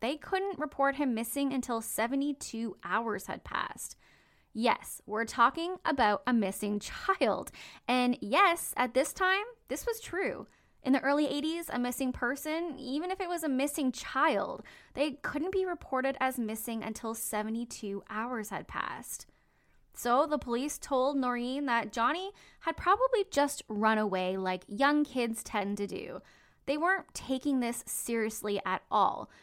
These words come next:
which is shocking after what you hear witnesses reported seeing that morning. Thankfully, the police at least took the time to talk to the neighbors and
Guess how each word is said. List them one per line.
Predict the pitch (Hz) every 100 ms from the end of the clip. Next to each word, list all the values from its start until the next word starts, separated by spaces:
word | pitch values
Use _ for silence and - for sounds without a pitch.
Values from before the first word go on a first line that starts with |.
| _
which | - 247
is | 269
shocking | - - 302 392 220 180 175 -
after | 220 226 247
what | 220 294 -
you | 339
hear | - - 302 294 190 - - _
witnesses | - - 247 226 214
reported | 214 - 220 202 196
seeing | - 240 220 185
that | 185
morning. | 175 165 160 87 - - _ _ _ _ -
Thankfully, | 277 320 349 370
the | 320 285
police | - 262 262 - -
at | 240
least | - 233 294 311 -
took | - 262 -
the |
time | 269 - 208 208 226
to | 226 220 208 214
talk | - 190 214
to | -
the | 226 220
neighbors | 202 214 254 285 262
and | 220 214